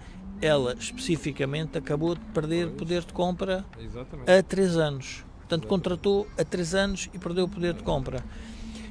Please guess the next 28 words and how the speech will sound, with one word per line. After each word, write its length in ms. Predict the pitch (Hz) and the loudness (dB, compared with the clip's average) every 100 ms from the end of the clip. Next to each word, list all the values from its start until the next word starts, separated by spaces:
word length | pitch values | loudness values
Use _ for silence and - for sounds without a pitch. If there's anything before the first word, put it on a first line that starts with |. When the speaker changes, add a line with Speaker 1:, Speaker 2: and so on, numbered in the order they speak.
| - 185 | -4 4
Speaker 1:
E, 160 | 156 | 10
obviamente, 560 | 151 123 139 143 143 135 | 10 10 6 4 2 0
o 40 | |
que 120 | - | 2
é 60 | 135 | 2
que 80 | 123 | 6
vai 160 | 131 120 | 6 6
surgir? 600 | - 117 120 135 135 139 - - - | 0 -2 2 2 2 -2 -12 -16 -10
Vão 200 | 110 120 | 0 2
aparecer 360 | 107 107 - 107 | 2 0 0 0
os 140 | 101 | 0
sindicatos. 560 | 113 98 - 82 - 101 | -4 -4 -4 -8 -8 -6
Speaker 2:
Claro. 120 | - - - - - | -8 -10 -12 -12 -8
Que 80 | 135 | 2
é 20 | |
o 80 | 120 | 4
Speaker 1:
Portanto, 60 | 120 | 4
Speaker 2:
que 40 | |
nós 600 | 139 139 - 139 131 117 - | 4 4 2 -4 -6 -8 6
provavelmente 380 | 139 139 147 | 8 8 6
vamos 200 | 156 147 | 6 4
ter 120 | - 151 | 2 2
nos 120 | - | 2
próximos 380 | - 147 165 156 | 2 2 0 2
meses, 200 | 185 208 | 2 2
Speaker 1:
nos 80 | - | 2
Speaker 2:
quando 100 | |
vão 100 | 120 | 4